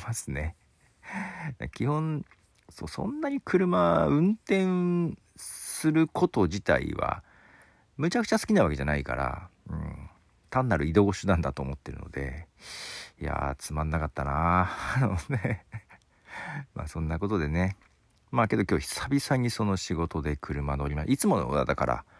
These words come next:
ね、同行して、助手席とか、ね、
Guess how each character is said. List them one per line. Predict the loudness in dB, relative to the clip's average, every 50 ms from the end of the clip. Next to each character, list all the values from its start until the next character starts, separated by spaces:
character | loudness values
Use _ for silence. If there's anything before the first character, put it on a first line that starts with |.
| -20 -20 -20 -20 -20 -20 -20 _ _ _ _ -2
ね、 | 2 2 2 2
同 | 4 6 6 6 6
行 | 4 2 2 4 4 4
し | 2 0
て、 | 0 2 2 2 2 -2 _ _ _ _ _ _ _ _ _ _ _ _ _ -4
助 | 0 0 0 0
手 | 0
席 | 2 2 2 2 4
と | 2 2 4
か、 | 4 0 -2 -2 -8 -18 -20 _ _ _ _ _ _ _ _ -4
ね、 | 0 0 0 0